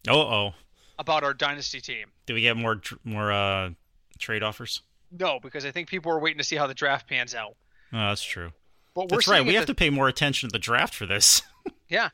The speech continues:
Speaker 2: We're sitting at the three pick. We have a problem at quarterback.
Speaker 1: We do.
Speaker 2: It's a two Q B league. We have Aaron Rodgers and Sam Darnold.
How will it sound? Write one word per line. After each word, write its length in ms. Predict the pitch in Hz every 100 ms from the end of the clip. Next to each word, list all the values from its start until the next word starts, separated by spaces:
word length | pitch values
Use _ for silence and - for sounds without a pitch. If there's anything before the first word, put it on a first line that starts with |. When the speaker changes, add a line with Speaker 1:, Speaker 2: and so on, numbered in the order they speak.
| _ _ _ -
Speaker 2:
We're 140 | 240
sitting 320 | - 285 320
at 80 | 233
the 80 | 226
three 200 | 202 226
pick. 360 | - 123 - - _ - - - _ _ _ _ _
We 220 | 151 233 277
have 180 | 359
a 80 | 311
problem 460 | - - 240 233 165
at 100 | 147
quarterback. 720 | - 196 151 123 107 - - _ _ - _ - -
Speaker 1:
We 100 | 104
do. 340 | 92 104 98 80 - _ _ - -
Speaker 2:
It's 140 | -
a 40 | 165
two 300 | - 285 -
Q 180 | 277
B 180 | 233 208
league. 300 | 170 226 175
We 160 | 143 247
have 220 | 254 202
Aaron 300 | 202 240 233
Rodgers 400 | 185 208 190 165
and 100 | 151
Sam 420 | - - 196 233 170
Darnold. 420 | 160 175 147